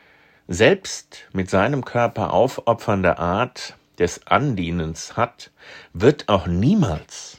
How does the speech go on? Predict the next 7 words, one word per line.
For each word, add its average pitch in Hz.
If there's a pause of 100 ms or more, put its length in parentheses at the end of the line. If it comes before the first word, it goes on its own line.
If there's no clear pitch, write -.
(600)
sich -
in 127
der 110
Gerechtigkeit 107
Gottes 104
wähnen 95 (120)
dürfen, 262